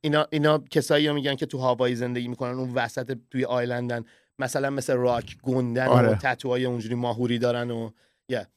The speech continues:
Speaker 2: یا اونا خیلی زیاد بودن تو سن خوزه، اونجایی
Speaker 1: آره،
Speaker 2: که
Speaker 1: آره.
Speaker 2: ما بزرگ شدیم. So، دوازده، سیزده، اونجا باشون دوست شده بودیم، برای اینکه بچه‌ها می‌گفتن: «بیا، بیا با ما ورزش بکن.»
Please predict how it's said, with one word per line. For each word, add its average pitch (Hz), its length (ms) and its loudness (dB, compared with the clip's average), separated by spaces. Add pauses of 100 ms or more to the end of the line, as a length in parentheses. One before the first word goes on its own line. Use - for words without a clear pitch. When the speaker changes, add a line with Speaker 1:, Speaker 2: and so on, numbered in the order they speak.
(200)
Speaker 2:
یا 110 180 6
اونا 147 380 6
خیلی 175 380 4
زیاد 104 240 2
بودن 95 200 0
تو - 140 -2
سن 90 220 -4
خوزه، 82 320 -6 (140)
اونجایی 117 200 2
Speaker 1:
آره، 113 80 0
Speaker 2:
که 104 60 4
Speaker 1:
آره. 95 100 -2
Speaker 2:
ما 90 100 -4
بزرگ 87 160 -2
شدیم. 78 240 -8 (280)
So، 110 320 4
دوازده، 107 280 4
سیزده، 98 400 0 (160)
اونجا 131 600 0
باشون 110 460 -2
دوست 156 280 -6
شده 117 240 -2
بودیم، 120 220 0
برای 117 100 0
اینکه 107 140 -4
بچه‌ها 123 320 -2
می‌گفتن: 156 280 -4
«بیا، 160 220 0
بیا 143 140 2
با 160 100 0
ما 156 120 0
ورزش 104 380 -2
بکن.» - 320 -14